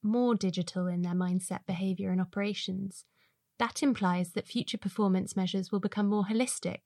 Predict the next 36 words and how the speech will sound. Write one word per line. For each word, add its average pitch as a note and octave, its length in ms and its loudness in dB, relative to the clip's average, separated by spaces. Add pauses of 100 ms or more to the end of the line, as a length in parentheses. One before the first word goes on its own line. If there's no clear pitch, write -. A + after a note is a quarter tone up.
(180)
and G3 100 4
customer-centered G#3+ 840 0
than F#3 160 0
they F#3 100 4
have F#3 160 0
likely F#3+ 320 0
been F#3 220 4
in F#3 100 4
the F#3+ 80 2
past, F#3 560 0 (600)
requiring A3 540 0
different D4+ 440 -2 (140)
but - 160 -6
complementary A3+ 720 0
lenses G3 560 2
to - 80 -2
be F#3 140 0
applied G3 380 0
on G3 100 4
the F#3 60 2
business's G3 480 -2
performance F#3 680 0
increases A3 540 0
the - 100 -10
chances G3+ 480 -2
of F#3 100 -2
making G3 300 0
the F#3 80 4
right A3 240 0
decisions F#3+ 540 0
along F3+ 240 2
the F3+ 60 0
way F3 200 0
to G3 180 -8
realize F3 520 -2
them. F3 240 -6